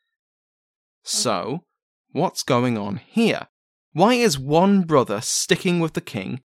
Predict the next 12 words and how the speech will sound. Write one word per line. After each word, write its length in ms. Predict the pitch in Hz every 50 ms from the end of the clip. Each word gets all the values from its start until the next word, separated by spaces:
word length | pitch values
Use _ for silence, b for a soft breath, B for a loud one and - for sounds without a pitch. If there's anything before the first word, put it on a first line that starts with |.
| _ -
against 380 | 131 123 139 139 143 - -
his 160 | - 151 139
family's 420 | - 135 131 131 127 123 120 123 -
chief 280 | - - 107 104 -
rival, 400 | - 101 92 87 90 104 120 156 - _ _ _ _ _ _ _
while 240 | 135 139 131 135
another 360 | 139 131 131 151 190 214 233 180
brother 380 | - - 104 90 - 127 147 b b b b _
turns 320 | - - 151 170 180 165
against 540 | 170 147 123 - 127 151 214 196 - - -
the 80 | - 127
king 380 | - - - 98 101 113 139